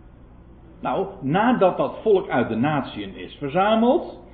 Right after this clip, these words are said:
"daarna zal ik wederkeren en de vervallen hut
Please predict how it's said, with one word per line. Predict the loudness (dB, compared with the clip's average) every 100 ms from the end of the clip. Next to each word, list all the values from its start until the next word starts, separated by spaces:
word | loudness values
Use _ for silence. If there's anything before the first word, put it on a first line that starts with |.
| -8
"daarna | 2 2 2 0 2 6 4 6
zal | 4 4
ik | 2 -2 2
wederkeren | 4 4 2 -2 -2 0 0 -2 -6 -16 -6
en | 0 2 2
de | 0
vervallen | -2 -10 2 2 4 2 2
hut | 4 4 2